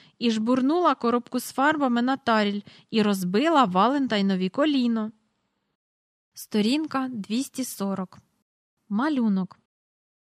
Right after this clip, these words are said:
У кріслі біля каміна сидить старезний дід із довгою бородою і курить люльку.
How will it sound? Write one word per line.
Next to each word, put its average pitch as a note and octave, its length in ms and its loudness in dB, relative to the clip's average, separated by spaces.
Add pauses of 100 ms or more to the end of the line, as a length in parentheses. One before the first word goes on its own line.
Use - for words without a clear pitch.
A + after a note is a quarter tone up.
У G#3 100 -4
кріслі B3+ 480 -2
біля G3 260 -4
каміна B3+ 680 -2
сидить G3 420 -4
старезний A#3+ 680 0
дід F#3+ 360 2 (160)
із F3+ 180 -4
довгою F#3 480 -2
бородою F3 680 -4 (320)
і F3+ 100 -2
курить A3 500 -4
люльку. F#3 480 -6